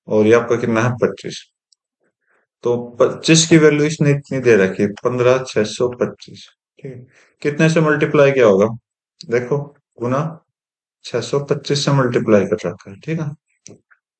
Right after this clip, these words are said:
तो इधर भी आप छह सौ पच्चीस से आप सीपी निकालना ना, सीपी यही तो आपका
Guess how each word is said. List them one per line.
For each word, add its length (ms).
तो 100
इधर 300
भी 120
आप 220
छह 160
सौ 160
पच्चीस 520
से 60
आप 280
सीपी 380
निकालना 460
ना, 160
सीपी 680
यही 140
तो 140
आपका 400